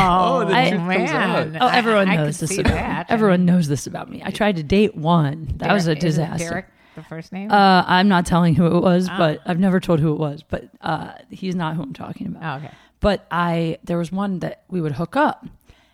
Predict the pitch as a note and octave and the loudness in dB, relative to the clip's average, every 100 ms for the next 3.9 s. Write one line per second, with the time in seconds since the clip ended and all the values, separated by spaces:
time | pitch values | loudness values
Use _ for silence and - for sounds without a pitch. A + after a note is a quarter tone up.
0 | _ _ - A3+ A3+ A#3 B3+ D4 - - | _ _ 0 0 2 0 0 0 -4 -4
1 | A3+ - - A3+ A3 A3+ A#3 A#3+ - G3+ | -4 -6 -4 0 2 4 2 0 -2 -4
2 | F#3+ F3 D3+ - D#3+ _ _ - A3 A#3 | -2 -4 -6 -12 -18 _ _ -4 2 2
3 | A#3 G#3 - _ _ F#3+ G#3+ B3 | 2 -2 -8 _ _ -6 -2 0